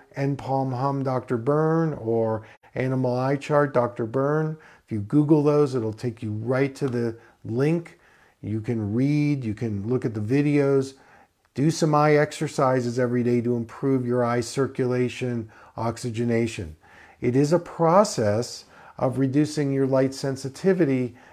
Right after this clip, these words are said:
but these are some of the things I would start with. And then finally, number five, I would probably wear some kind of a blue blocking filter for your screen time,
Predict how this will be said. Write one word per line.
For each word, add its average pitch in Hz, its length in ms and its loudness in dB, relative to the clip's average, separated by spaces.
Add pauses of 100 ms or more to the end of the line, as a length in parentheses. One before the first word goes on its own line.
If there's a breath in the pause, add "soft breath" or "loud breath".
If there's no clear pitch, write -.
(140 loud breath)
but 127 160 -4
these 170 260 2
are 156 60 0
some 160 280 0
of 151 80 2
the 143 80 2
things 139 380 -2
I 127 100 6
would 120 240 0
start 123 400 2
with. 87 220 -10 (440 loud breath)
And 123 140 -2
then 143 160 0
finally, 175 540 2
number 147 300 2
five, 151 600 2 (380 loud breath)
I 127 140 0
would 147 320 2
probably 147 560 2
wear 135 280 4
some 135 220 -6
kind 135 240 -4
of 127 120 -4
a 127 60 0
blue 127 280 -2
blocking 127 520 0
filter 123 760 -2 (320 loud breath)
for 139 500 0
your 131 200 2
screen 135 500 -2
time, 123 560 -4